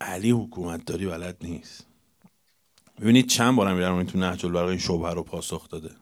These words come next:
که حکومت من کارآمده یا نه. یا قبلترش ببینید پیغمبر نبوتش کارآمده یا نه.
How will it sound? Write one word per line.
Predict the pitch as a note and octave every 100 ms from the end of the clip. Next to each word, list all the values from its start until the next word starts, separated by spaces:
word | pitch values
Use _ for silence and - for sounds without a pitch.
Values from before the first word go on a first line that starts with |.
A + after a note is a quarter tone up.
| _ _ _ _ _
که | F#2
حکومت | G2 F2+ F#2+ G2 G#2+
من | A2+ A2
کارآمده | G#2+ F#2+ F2+ E2 F2 F2
یا | E2+
نه. | D2+ D2+ - _ _ _ _ _ _ _ _ _ _ _ _ _ _ _ -
یا | C#3+
قبلترش | C#3 C3+ A#2+ C#3+ D3+
ببینید | D3 D3 D3
پیغمبر | C#3 B2+ B2+ B2+ C#3+ F#3
نبوتش | F#3+ D3+ C3 D#3+ G3 F#3
کارآمده | D#3 C#3+ C3 B2+ D#3 G3
یا | D#3
نه. | C#3 D3 A#2+